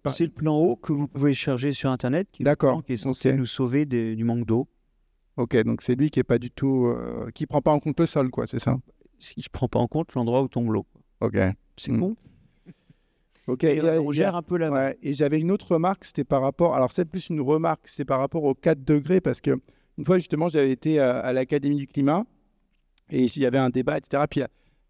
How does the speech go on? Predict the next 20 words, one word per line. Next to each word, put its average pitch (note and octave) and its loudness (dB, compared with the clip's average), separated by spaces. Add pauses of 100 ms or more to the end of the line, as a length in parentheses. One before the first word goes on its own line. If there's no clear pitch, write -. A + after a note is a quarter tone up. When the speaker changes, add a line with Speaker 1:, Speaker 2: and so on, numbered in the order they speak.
Speaker 1:
il D3 -4
y - 4
avait C#3 2
un C#3 2
sénateur E3 0
qui C#3 -4
était C3+ -2
là, C3+ 2
c'était D#3 0
un, C3+ 0 (180)
un C3+ -2
truc - -6
sur C#3 0
l'adaptation. D3 0 (920)
Et C#3 -4
il - 0
y C3+ 4
avait C3+ 2
un C3 2
sén-, E3+ -2